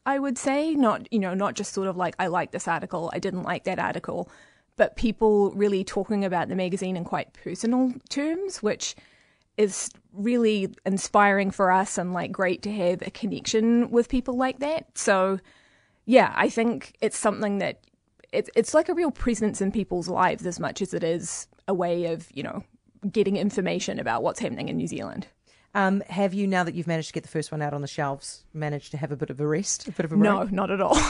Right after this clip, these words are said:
Speaker 1: <laughs>
Speaker 2: Are you on to number two already?
Speaker 1: <laughs> Yeah, yeah. It's sort of, you get to the first one and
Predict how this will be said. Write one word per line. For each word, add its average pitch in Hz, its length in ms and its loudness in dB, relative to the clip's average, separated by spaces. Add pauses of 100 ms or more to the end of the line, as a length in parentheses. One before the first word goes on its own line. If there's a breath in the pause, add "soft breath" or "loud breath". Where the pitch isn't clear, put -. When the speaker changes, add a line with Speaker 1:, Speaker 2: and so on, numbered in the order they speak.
Speaker 1:
<laughs> - 180 -14
Speaker 2:
Are 180 60 8
you 208 140 8
on 220 100 6
to 269 100 6
number 208 200 6
two 196 280 4
already? 185 320 8
Speaker 1:
<laughs> - 20 6
Yeah, 254 360 12
yeah. 220 380 6
It's 214 160 4
sort 302 220 6
of, 262 140 4
you 247 160 4
get 240 300 0
to 294 140 2
the 233 100 4
first 220 400 2
one 185 400 2 (140)
and 190 520 0